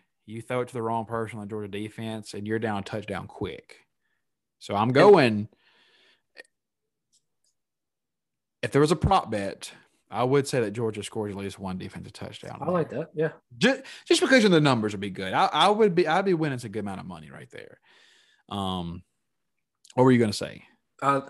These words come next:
Speaker 2: like you said, s-, mentioned earlier, s-, Georgia's offense is starting to click too, and they're taking bigger shots. And I think they s-, they stick with the run early, and they surprise with a couple big shots that they're not expecting.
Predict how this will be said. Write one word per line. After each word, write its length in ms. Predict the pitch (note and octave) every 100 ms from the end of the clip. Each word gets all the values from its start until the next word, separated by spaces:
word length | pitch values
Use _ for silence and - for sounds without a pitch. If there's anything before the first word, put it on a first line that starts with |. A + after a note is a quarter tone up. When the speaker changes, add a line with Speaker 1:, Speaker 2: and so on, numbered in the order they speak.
| -
Speaker 2:
like 280 | C3 C3+ -
you 60 |
said, 180 | - C#3
s-, 160 | - -
mentioned 400 | C#3+ D3 C3 A2+
earlier, 400 | A2 A#2+ A2+ G2+
s-, 140 | G2+
Georgia's 480 | A#2 A#2+ B2 A#2+ G#2+
offense 440 | A2+ A2+ - G#2+ A2
is 80 | -
starting 260 | A2+ -
to 40 | -
click 240 | A#2 F#2
too, 260 | A#2+ A#2 G#2+
and 80 |
they're 80 | G#2+
taking 300 | A2+ G#2 G#2
bigger 200 | G#2+ G#2
shots. 400 | - A2+ A2 -
And 100 | G#2+
I 40 | G2+
think 300 | A#2+ G#2 -
they 260 | G#2 G2+ _ _ _ _ _ _ _
s-, 280 | - - - _ - D3 - _ _
they 180 | C#3 D3+
stick 260 | - D#3+ E3
with 120 | D3+
the 80 | C3
run 240 | C3 B2
early, 440 | A2+ C3 C#3 B2+
and 120 | A2 G#2+
they 60 |
surprise 420 | G#2 G#2+ A2 G#2+ G#2+
with 100 | F2
a 40 |
couple 240 | G2 G2+ G2+
big 220 | G2+ F#2+
shots 360 | - G2 -
that 140 | - -
they're 100 | G#2
not 160 | E2+
expecting. 460 | C2 - - -